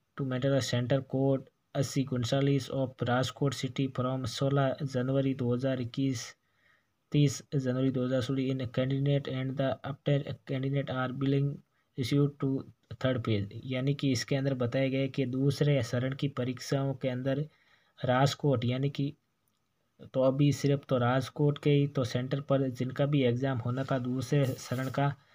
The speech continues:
तो उन सभी का एग्जाम टेक्निकल तो प्रॉब्लम के कारण से स्थगित किया। यानी कि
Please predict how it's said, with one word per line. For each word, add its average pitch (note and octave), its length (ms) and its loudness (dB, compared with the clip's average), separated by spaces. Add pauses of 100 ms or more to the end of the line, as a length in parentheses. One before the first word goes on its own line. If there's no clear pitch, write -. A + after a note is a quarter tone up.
(200)
तो C3+ 80 -2
उन C#3 100 2
सभी C3+ 280 0
का C3+ 160 0
एग्जाम C3+ 460 0 (220)
टेक्निकल C#3+ 480 0
तो C#3 120 -2
प्रॉब्लम C3+ 500 -2
के C#3 140 -4
कारण B2+ 280 -2
से C3 180 -4
स्थगित C3+ 300 -4
किया। B2 140 -2
यानी B2+ 260 -2
कि C#3 240 0